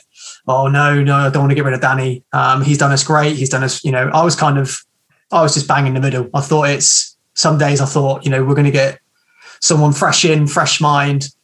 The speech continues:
fresh set of eyes, who's gonna bring in, like, new ideas and kind of elevate the team a little bit. And on the flip side, I was like, "Yeah, Danny did do a lot for us." But obviously then we then saw Brad Stevens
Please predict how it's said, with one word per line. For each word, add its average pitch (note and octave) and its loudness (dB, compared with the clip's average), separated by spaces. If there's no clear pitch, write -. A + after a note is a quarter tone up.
fresh D#3+ -2
set D#3 0
of C#3+ 0
eyes, C#3+ 2
who's D3 0
gonna C#3+ 0
bring D3 0
in, C#3+ 2
like, C#3 0
new C#3+ 4
ideas C#3+ 0
and C#3 -2
kind C#3 0
of C3+ -2
elevate C#3 0
the C#3 -8
team D3+ 2
a B2+ 0
little C3 -2
bit. B2+ -2
And C#3 -4
on C3+ 0
the B2+ -4
flip D3 -4
side, C3 0
I C3 0
was B2+ -2
like, B2+ -2
"Yeah, B2+ 0
Danny B2+ -2
did B2 -6
do C#3 2
a - 4
lot F3 2
for B2+ -2
us." - -4
But C3 -2
obviously D3+ 2
then C#3+ 4
we D3 4
then D#3 4
saw C#3+ 0
Brad D3+ 0
Stevens D3+ 0